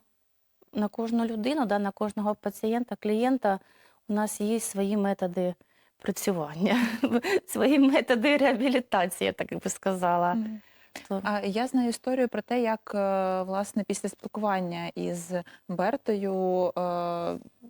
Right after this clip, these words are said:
Speaker 2: чоловік, який не хотів брати участі в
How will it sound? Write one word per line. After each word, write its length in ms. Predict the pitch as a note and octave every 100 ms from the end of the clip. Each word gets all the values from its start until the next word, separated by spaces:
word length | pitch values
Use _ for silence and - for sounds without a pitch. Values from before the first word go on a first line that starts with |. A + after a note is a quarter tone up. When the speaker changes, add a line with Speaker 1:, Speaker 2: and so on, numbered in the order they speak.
| _ _ -
Speaker 2:
чоловік, 500 | - F3+ E3+ A3 -
який 520 | G3 - F#3 F3+ F3 -
не 140 | G#3
хотів 440 | A#3+ G#3+ - D#3+ - -
брати 500 | E3 F3 E3 - E3 -
участі 640 | F3+ - E3 - - E3
в 400 | D#3+ E3 E3